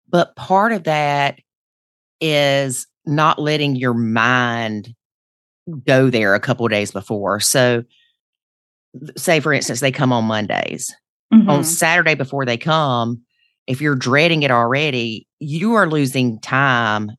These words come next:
Speaker 1: that you're not having to deal with them because you're focused on having to deal with them.
Speaker 2: Oh, that's such good insight.
Speaker 1: And then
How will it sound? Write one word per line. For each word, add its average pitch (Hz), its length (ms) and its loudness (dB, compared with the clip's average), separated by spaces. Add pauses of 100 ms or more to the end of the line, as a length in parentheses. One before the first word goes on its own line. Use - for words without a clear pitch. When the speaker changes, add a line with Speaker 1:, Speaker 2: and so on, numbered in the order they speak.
(160)
Speaker 1:
that 143 160 0
you're 143 140 2
not 196 220 0
having 123 320 0
to 107 60 -4
deal 104 220 -4
with 95 140 -8
them 80 280 -8 (800)
because 151 300 0
you're 147 80 -2
focused 202 480 -2
on 113 140 -2
having 98 300 -4
to 87 60 -8
deal 85 200 -6
with 80 120 -12
them. - 120 -20 (800)
Speaker 2:
Oh, 190 260 4 (200)
that's - 200 0
such - 240 0
good 185 120 0
insight. 170 500 -6 (920)
Speaker 1:
And 156 580 2 (300)
then 190 800 0